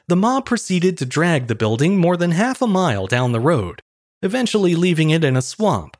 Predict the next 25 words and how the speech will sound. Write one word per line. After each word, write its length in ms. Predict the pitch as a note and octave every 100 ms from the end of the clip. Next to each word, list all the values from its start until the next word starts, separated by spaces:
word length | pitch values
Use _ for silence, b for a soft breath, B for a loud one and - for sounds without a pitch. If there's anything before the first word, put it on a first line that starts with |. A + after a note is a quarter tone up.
| _
just 240 | B3+ A#3 A3
outside 500 | G3+ - C3+ C3 B2+
the 60 |
town 360 | - B2 G#2 G2+
of 140 | B2
Canaan. 440 | - C#3 F2+ G2+ - _ _ _ _ _ _ _ _ -
As 200 | G#3+ A3+
one 180 | D4
of 100 | D4+
the 100 | B3
first 580 | F3+ - A#3 G2+ F#2+ -
integrated 560 | D#3 E3+ C#3+ C#3+ B2+ A#2+
schools 540 | - F3+ C#3+ D3+ D3+
in 100 | A#2+
the 60 | A#2
country, 560 | - B3 F#3 F3+ - - b b
Noyes 380 | F3 C4 C4 F3+
Academy 560 | E3 G3 F#3+ A#2+ A2
was 240 | F3 E3 D#3
an 140 | F3
early 360 | G#3 C4+ C#4+ B3+
experiment 760 | A3 - - E3+ G#2+ E2+ D#2 -
in 160 | B2 A#2
interracial 840 | F#3 G#3+ A3+ F#3+ C#3 C#3+ E3 E3
coeducation. 920 | - C#3+ C3+ A2+ C#3 F3 F3 A#2 -